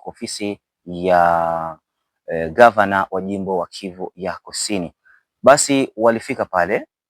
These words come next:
eh, utajua kwamba haya maandamano yalikuwa yamesimamiwa na ma societe civile ambayo ilikuwa coordonne na societe civile, eh, ambayo ni vuguvugu hili la kiraia la Wakongomani,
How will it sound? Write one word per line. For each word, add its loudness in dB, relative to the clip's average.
eh, -4
utajua 4
kwamba 4
haya 6
maandamano -4
yalikuwa 0
yamesimamiwa -4
na 0
ma -6
societe -12
civile -6
ambayo -4
ilikuwa -2
coordonne -4
na 2
societe -2
civile, 0
eh, -8
ambayo 4
ni -6
vuguvugu -4
hili 2
la 2
kiraia 2
la 6
Wakongomani, 2